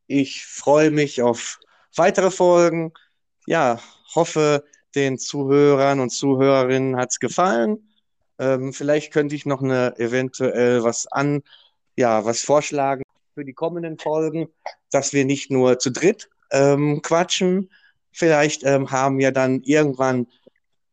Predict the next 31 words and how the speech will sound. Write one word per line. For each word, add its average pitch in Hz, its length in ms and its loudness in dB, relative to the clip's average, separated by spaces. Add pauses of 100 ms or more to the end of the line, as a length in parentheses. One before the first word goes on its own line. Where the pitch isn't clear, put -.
(440)
ja, 147 340 4 (160)
ähm, 131 200 0 (120)
die 139 80 -8
Zuhörerinnen 151 960 4
oder 120 320 0
auch 117 160 -2
Zuhörer, 127 760 -2 (320)
ähm, 120 360 0
Lust, - 520 0 (120)
einfach 143 500 0
Fragen 247 380 -2
zu 214 120 -6
stellen 180 640 2 (320)
und 143 180 -2
sich, 143 300 -4
ähm, 123 520 0 (160)
einzuschalten, 156 1120 -4 (300)
telefonisch 139 920 -4
oder 117 440 -2
wir, 117 340 0 (460)
also 113 300 0
wir, 120 120 2
ihr 120 120 0
könntet 135 360 0
zum 120 140 -6
Beispiel, 123 600 0
ähm, 113 320 0
wenn 117 160 0
ihr 117 80 -2
Fragen 170 360 0
habt, 156 260 -4